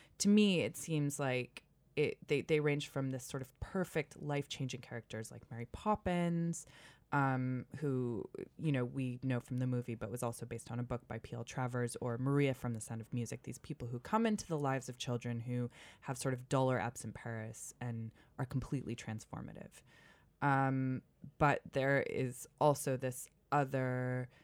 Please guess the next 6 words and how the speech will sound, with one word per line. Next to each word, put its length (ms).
darker 380
side, 680
like 300
in 120
Layla's 280
books, 360